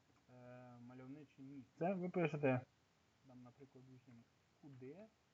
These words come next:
поїхати на канікулах. О.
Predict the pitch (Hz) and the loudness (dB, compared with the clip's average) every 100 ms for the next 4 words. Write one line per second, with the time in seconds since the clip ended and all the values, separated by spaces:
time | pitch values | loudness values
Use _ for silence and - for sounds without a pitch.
0 | _ _ - 139 127 117 117 120 117 120 | _ _ -8 -8 -8 -12 -20 -20 -18 -20
1 | - 151 - _ 170 185 170 _ _ 120 | -20 -20 -20 _ -20 -20 -20 _ _ -20
2 | 131 143 139 - _ - 143 143 127 123 | -18 -18 -20 -20 _ -18 -14 -14 -14 -14
3 | 127 131 143 156 156 156 156 151 147 - | -14 -14 -14 -16 -18 -18 -18 -18 -20 -20
4 | _ - 131 135 135 _ _ _ _ _ | _ -16 -14 -14 -16 _ _ _ _ _
5 | 127 139 113 - _ _ _ _ _ - | -12 -10 -10 -16 _ _ _ _ _ -18
6 | 135 | -16